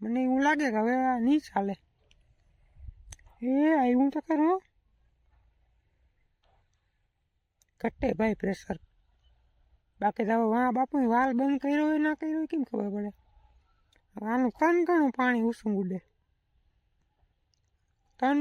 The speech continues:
ક્યારે કાયદેસર લેવાતા જાય, પણ આમાં પ્રેશર ઘટે એવું લાગે મને. હાલો તો ન્યા જ જાય હવે, અહીંયા કંઈ છે નહીં.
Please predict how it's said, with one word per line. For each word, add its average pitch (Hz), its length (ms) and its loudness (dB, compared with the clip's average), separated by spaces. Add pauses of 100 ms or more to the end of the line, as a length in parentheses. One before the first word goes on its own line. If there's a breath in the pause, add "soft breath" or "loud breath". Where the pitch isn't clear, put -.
ક્યારે 302 300 2
કાયદેસર 285 500 -4
લેવાતા 294 400 -2
જાય, 247 160 -6 (1040)
પણ - 80 -10
આમાં 202 220 -4
પ્રેશર 226 360 -2
ઘટે 220 220 -2 (100)
એવું 220 240 0
લાગે 180 280 -2
મને. 180 160 -4 (4000)
હાલો 262 260 -4
તો 269 80 -6
ન્યા 247 300 -4
જ - 100 -10
જાય 311 280 -2
હવે, 208 140 -8 (640)
અહીંયા 233 260 0
કંઈ 269 200 0
છે 302 180 2
નહીં. 302 200 0